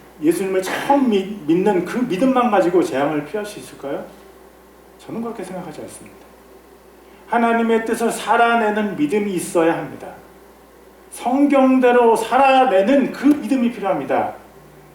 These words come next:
하나님께서 믿음을 보시기 때문입니다. 첫째, 하나님은 미리 알려주십니다. 두 번째, 하나님은 예수님께 역사의 주권을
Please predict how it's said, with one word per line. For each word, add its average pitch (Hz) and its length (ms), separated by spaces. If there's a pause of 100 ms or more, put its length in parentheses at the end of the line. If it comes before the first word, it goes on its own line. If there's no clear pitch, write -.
(540)
하나님께서 233 540
믿음을 175 440
보시기 - 380
때문입니다. 180 400 (2250)
첫째, - 500 (400)
하나님은 196 420
미리 131 180
알려주십니다. 123 760 (680)
두 - 100
번째, 151 360
하나님은 190 720 (680)
예수님께 175 760 (340)
역사의 143 400
주권을 190 680